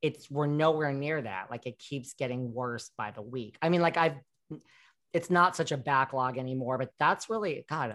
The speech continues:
I'm so long-winded, but that's really how this whole thing came about. It was like, I overshot it and I couldn't say no. And listen, it's such a name game. If you're like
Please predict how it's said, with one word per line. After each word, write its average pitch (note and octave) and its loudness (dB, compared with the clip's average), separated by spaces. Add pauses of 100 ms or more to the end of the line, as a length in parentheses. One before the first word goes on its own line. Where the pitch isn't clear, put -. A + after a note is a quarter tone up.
I'm A#2+ -12
so D#3 -6
long-winded, B2 -2
but A#2+ -6
that's F3 4
really G#3 2
how C#3+ 4 (280)
this D3+ 0
whole C#3+ -2
thing B2+ -4 (240)
came B2+ -4 (100)
about. A#2 -2
It A2+ -6
was B2 -6
like, B2+ -4
I C3 0
overshot C3 2
it B2 -4
and A#2 -8
I A2+ -10
couldn't C3+ -6
say B2+ -4
no. A#2+ -4
And B2+ -8 (280)
listen, F3+ 4
it's C#3+ -4
such F3+ 0
a D#3+ 2
name D#3 0
game. D#3 0
If D3+ -8
you're D3 0
like C#3 2